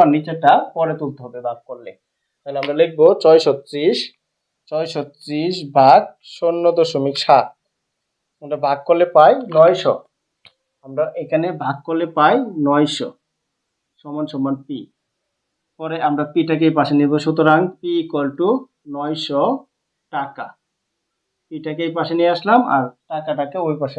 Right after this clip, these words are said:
নয়শো টাকাকে। তাহলে আমরা এখানে, এখানে লিখে দিব। দেখো কি বলছে, সুদে কত টাকা, তাহলে আমরা লিখে নিব। সুতরাং আসল বা মূলধন তুমি যেইটাই লেখো এটাই হবে, আসল নয়শো টাকা। এখন আমাদের ডাকটা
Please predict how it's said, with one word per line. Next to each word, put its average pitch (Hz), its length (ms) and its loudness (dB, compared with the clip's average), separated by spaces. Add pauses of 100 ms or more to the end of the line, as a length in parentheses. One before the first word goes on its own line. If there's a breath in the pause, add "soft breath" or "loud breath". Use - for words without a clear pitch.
নয়শো 151 280 2
টাকাকে। 123 300 -2 (380)
তাহলে 147 200 -8
আমরা 147 160 -6
এখানে, 165 200 -6 (120)
এখানে 160 220 -4 (100)
লিখে 170 240 -6
দিব। 147 100 -4 (100)
দেখো 156 260 -2
কি 156 140 -6
বলছে, 165 220 0 (840)
সুদে 165 240 -16 (120)
কত 175 180 0 (180)
টাকা, 156 300 2
তাহলে 143 220 2
আমরা 147 180 6
লিখে 165 320 0
নিব। 147 100 0 (120)
সুতরাং 160 360 2 (920)
আসল 165 400 -6
বা 175 160 0
মূলধন 160 400 2
তুমি 156 240 2
যেইটাই 160 340 6
লেখো 160 180 2 (100)
এটাই 143 260 2
হবে, 127 200 -2 (220)
আসল 160 300 4 (640)
নয়শো 151 380 -10
টাকা। 110 220 -18 (1900)
এখন 160 220 -10 (160)
আমাদের 156 320 -2
ডাকটা 170 220 0